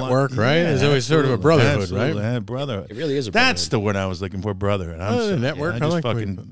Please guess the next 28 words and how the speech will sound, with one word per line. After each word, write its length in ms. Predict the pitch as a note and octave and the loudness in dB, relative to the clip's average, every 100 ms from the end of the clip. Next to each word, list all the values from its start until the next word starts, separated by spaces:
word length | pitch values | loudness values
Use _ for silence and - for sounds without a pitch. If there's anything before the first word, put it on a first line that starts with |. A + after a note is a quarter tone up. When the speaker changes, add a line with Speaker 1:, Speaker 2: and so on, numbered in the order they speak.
| F#2 | -6
Speaker 2:
babbled 460 | G2 A2+ G2 E2+ | 0 0 -2 -6
for 200 | - F2 E2+ A2 G2+ | -10 -14 -14 -14 -8
a 80 | |
minute, 400 | F#2 F#2 F#2 F#2 | -6 -4 -4 -6
but 260 | G2 - A#2+ - - | -10 -6 -6 -6 -16
Speaker 1:
<laughs> 180 | - - | -20 -6
Speaker 2:
anyway. 500 | A#2+ C3 G2+ E2 E2+ _ _ | -2 0 0 -4 -12 _ _
Speaker 3:
It's 120 | - | -2
more, 80 | B2+ | 2
Speaker 2:
Um, 180 | B2+ B2 | 2 0
Speaker 3:
it's 100 | C#3 | -2
more 120 | C3+ | -2
of 60 | A2 | 0
a 20 | |
way 160 | D3+ D3+ | 2 4
of 100 | C#3+ | 4
life. 240 | B2+ G2 F#2+ F#2 F2+ - C3+ | 2 0 -4 -6 -8 -16 -6
Speaker 2:
Yeah, 340 | B2+ B2+ G2 | 0 2 0
Speaker 3:
It 40 | E2+ | -2
Speaker 2:
I 40 | |
Speaker 3:
really 160 | F2+ D#3 | -4 -4
Speaker 2:
think 80 | F#3 | -2
Speaker 3:
is. 60 | F3+ | -4
Speaker 2:
that's 180 | F3 - | -8 -4
awesome, 440 | A#2 B2 B2 G2 | -2 0 -2 -6
man. 180 | F2 F#2 | -8 -6
So, 260 | - F3 | 0 4
Speaker 3:
Yeah. 60 | E3+ | 2